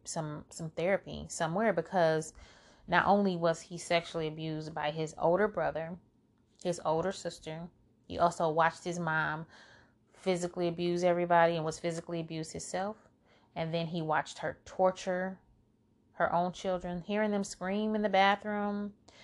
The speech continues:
uh, him being starved, and then to know that he lived two years in the home with his dead siblings. It's, you know, you have to make sure he knows that this is not an okay way to live. So I do, I pray that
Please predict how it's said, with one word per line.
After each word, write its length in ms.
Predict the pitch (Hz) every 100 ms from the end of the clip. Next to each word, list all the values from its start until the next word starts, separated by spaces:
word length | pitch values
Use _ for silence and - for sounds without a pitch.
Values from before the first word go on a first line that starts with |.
| - _ _ _ 160
uh, 240 | 151 -
him 240 | 170 202
being 220 | 202 190 175
starved, 840 | - 175 175 180 170 170 170 - -
and 200 | 175 165
then 220 | 175 175
to 160 | - 170
know 460 | 160 160 170 160
that 200 | 160 151
he 140 | - 165
lived 260 | 165 156 -
two 180 | -
years 380 | 170 160 160 156
in 80 | 156
the 100 | 156
home 560 | - 180 180 160 156 170 _ _ _ _ _ _ _ _ _
with 140 | 175 170
his 220 | 175 170 -
dead 320 | 165 160 160
siblings. 680 | - 262 277 - 170 170 - -
It's, 240 | 165 - - - - -
you 100 | 190
know, 380 | 175 170 180 85
you 100 | 180
have 280 | 180 185 -
to 260 | 175 156 - -
make 220 | 180 185
sure 180 | - 180
he 160 | 185
knows 420 | 180 185 190 175
that 180 | 170 156 - -
this 240 | 226 220
is 120 | 175
not 280 | 165 175 180
an 100 | 160
okay 340 | 160 156 190 160
way 180 | 143
to 100 | 143
live. 380 | 160 165 - - - _ _ _ _ _ _ _ _ _ _ _ _ -
So 140 | - 160
I 120 | 160
do, 220 | 170 170 165
I 80 | 156
pray 380 | - 180 165
that 280 | 160 156 156